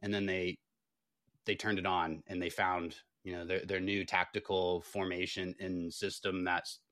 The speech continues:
you know, they had growing pains trying to incorporate." Erling Haaland, it doesn't look like we're gonna have as significant growing pains incorporating any of our signings, but they will be there. Luke, what do you think about kind of the advantages of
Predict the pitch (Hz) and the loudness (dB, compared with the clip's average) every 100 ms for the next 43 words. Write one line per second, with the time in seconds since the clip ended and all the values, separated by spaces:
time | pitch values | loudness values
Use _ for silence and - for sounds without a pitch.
0 | _ _ _ - 80 98 95 92 85 87 | _ _ _ -12 0 2 4 2 0 -2
1 | 87 87 90 90 87 95 90 90 85 - | -2 -2 -2 -2 -4 -2 -2 -4 -6 -2
2 | 92 107 104 98 - - - _ - 139 | 0 2 2 0 -6 -20 -20 _ 4 6
3 | 143 143 143 110 95 - 131 135 143 156 | 8 8 8 8 2 -2 0 2 4 4
4 | 117 98 92 92 92 90 87 98 - - | 4 2 -2 0 0 0 0 -2 -2 -4
5 | - 107 101 92 98 95 87 95 95 87 | 0 2 2 0 2 0 0 -2 -2 -2
6 | 92 92 90 - - _ _ _ _ _ | -2 -2 -4 -8 -14 _ _ _ _ _
7 | _ - 104 104 92 98 92 90 90 92 | _ -8 -4 -2 0 2 4 2 0 0
8 | 107 113 - 90 90 95 98 - _ 98 | 2 2 2 2 2 -2 -4 -10 _ 0
9 | 90 85 - _ _ _ _ _ _ - | 0 -2 -6 _ _ _ _ _ _ -2
10 | 98 95 98 95 85 76 71 _ _ _ | 0 2 2 0 -2 -4 -6 _ _ _
11 | - 120 117 135 127 123 113 110 101 95 | 0 2 4 6 6 4 2 4 6 4
12 | 98 101 92 98 95 98 98 101 92 92 | 4 0 2 2 2 2 0 0 -2 -2
13 | 82 - - 92 87 80 | -2 -4 2 4 4 0